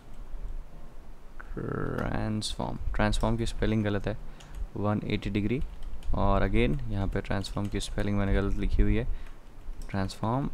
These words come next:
और यहाँ पे हमें करना है थ्री सिक्सटी डिग्री, ओके। So ये कुछ माइनर चेंजेस थे।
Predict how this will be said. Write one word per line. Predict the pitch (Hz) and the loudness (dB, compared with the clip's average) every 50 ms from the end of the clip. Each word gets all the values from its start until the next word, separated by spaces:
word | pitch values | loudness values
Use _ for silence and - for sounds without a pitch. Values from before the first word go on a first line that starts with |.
| - | -4
और | - 101 98 98 98 95 95 95 98 | -2 0 0 2 2 2 2 0 0
यहाँ | 95 95 95 98 113 117 117 | 0 0 0 2 2 2 2
पे | - 123 | 4 4
हमें | 113 107 104 104 | 4 4 4 4
करना | 104 101 104 110 123 | 4 4 4 6 4
है | 160 - - - - - - - - - - - - - - - - - - - - - - - - - | 4 2 -2 -4 -8 -10 -12 -12 -14 -14 -14 -14 -16 -16 -18 -14 -12 -12 -12 -6 -6 -6 -6 -6 -6 0
थ्री | - 143 156 147 | 8 10 10 10
सिक्सटी | - - 127 - - - 127 117 | 10 8 6 4 6 8 8 10
डिग्री, | 104 92 92 - 90 85 - - - - - - - - 95 | 10 10 8 6 4 0 -2 -10 -20 -20 -20 -20 -14 -8 -6
ओके। | 98 - 131 151 - - - - - - | -4 -2 -2 -2 -2 -2 -4 -4 -4 -8
So | - - 95 92 92 95 | -4 2 4 4 6 6
ये | 98 104 107 | 4 2 2
कुछ | 104 107 - - | 2 0 2 2
माइनर | 98 101 104 110 | 4 4 4 2
चेंजेस | - - 101 104 101 101 - - - | 2 2 2 2 2 2 0 0 0
थे। | 143 | -2